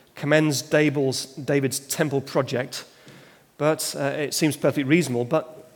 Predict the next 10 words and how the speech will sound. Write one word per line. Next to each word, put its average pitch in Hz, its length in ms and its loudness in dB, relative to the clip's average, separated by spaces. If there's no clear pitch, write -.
later 175 340 -2
that 175 180 -2
night, 113 420 -4
uh, 123 100 -12
revelation 147 880 -4
overrules 147 720 -4
reason. 139 540 -4
God 196 260 4
instructs 190 560 -2
David 110 500 0